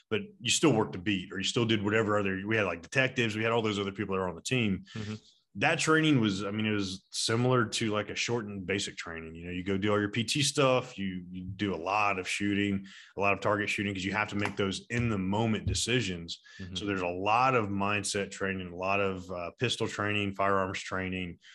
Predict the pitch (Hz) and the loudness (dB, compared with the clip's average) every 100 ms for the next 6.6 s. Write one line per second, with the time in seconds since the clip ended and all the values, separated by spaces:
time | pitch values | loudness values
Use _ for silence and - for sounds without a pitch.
0 | - - _ 90 92 90 95 104 127 156 | -20 -20 _ -8 -6 -4 -2 2 6 8
1 | 156 143 208 147 104 98 - 135 156 156 | 6 4 0 2 2 0 -4 -4 -4 -4
2 | 143 139 143 151 104 104 - - 82 78 | -6 -2 2 4 4 0 0 -2 -4 -4
3 | - 90 90 95 95 - 113 107 101 98 | -6 -10 -8 -6 -4 -2 0 2 0 0
4 | 101 110 104 - - - 90 90 - 113 | 0 0 0 -4 -12 -12 -8 -6 0 2
5 | 117 - 113 113 110 110 117 113 95 85 | 2 0 0 0 0 0 0 0 -2 -4
6 | 82 - 87 90 87 82 | -6 -12 -10 -6 -6 -8